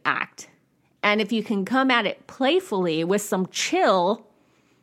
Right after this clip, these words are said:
there's so much joy in that. And it's funny to me when people say, "My dad is one of these people." I don't get it because he's so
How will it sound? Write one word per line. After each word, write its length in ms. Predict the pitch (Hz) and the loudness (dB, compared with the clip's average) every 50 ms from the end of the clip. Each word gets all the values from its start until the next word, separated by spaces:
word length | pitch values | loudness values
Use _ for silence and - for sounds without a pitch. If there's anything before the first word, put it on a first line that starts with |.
| _ _ | _ _
there's 280 | - 254 262 254 - - | 0 0 0 0 -2 -4
so 260 | - - 277 269 254 | 0 2 2 2 4
much 300 | 240 233 208 196 - - | 2 0 0 -2 -4 -6
joy 300 | - - 202 185 175 165 | -2 0 0 2 2 0
in 260 | 117 95 151 156 151 | -2 -4 -6 -6 -6
that. 280 | 151 123 131 123 - - _ _ _ _ _ _ _ _ _ _ _ _ _ _ _ _ _ _ _ _ _ - | -6 -6 -6 -6 -8 -12 _ _ _ _ _ _ _ _ _ _ _ _ _ _ _ _ _ _ _ _ _ -2
And 120 | 247 269 | 0 0
it's 180 | 294 240 - - | 0 -2 -6 -2
funny 320 | - - 302 320 339 359 | 0 0 0 2 0 -2
to 160 | 349 - 294 | -2 -2 -4
me 180 | 247 233 226 214 | -2 -2 -2 -2
when 220 | 202 202 196 190 | -2 -2 -4 -6
people 480 | 190 - 226 214 202 208 214 202 190 185 | -6 -8 -8 -8 -6 -2 0 0 0 0
say, 720 | 190 - - - 208 185 185 180 180 185 180 180 185 185 - | -2 -4 -4 -2 0 2 2 2 2 2 0 0 -2 -4 -4
"My 160 | - 226 269 247 | -4 -2 -2 -2
dad 420 | 202 - - 330 359 403 381 294 | 0 0 2 4 4 4 4 4
is 160 | 247 202 190 | 0 -2 -2
one 120 | 214 196 190 | -2 -2 -2
of 60 | 170 | -2
these 200 | 180 165 156 - | -2 -4 -6 -6
people." 340 | - 202 185 - 165 156 - | -6 -8 -6 -6 -8 -6 -4
I 140 | - 214 208 | -2 -2 -2
don't 400 | 196 202 277 277 269 285 277 262 | -2 0 2 2 2 0 0 -2
get 160 | 269 247 247 | 0 0 2
it 140 | 226 180 - | 0 0 -2
because 400 | 175 175 - 202 190 180 185 - | -4 -6 -4 -4 -4 -4 -4 -8
he's 200 | - 214 196 - | -10 -10 -12 -12
so 840 | - - - - - 294 320 330 320 285 262 247 240 240 240 247 | -16 -16 -18 -8 -4 0 2 2 2 2 2 2 2 2 0 0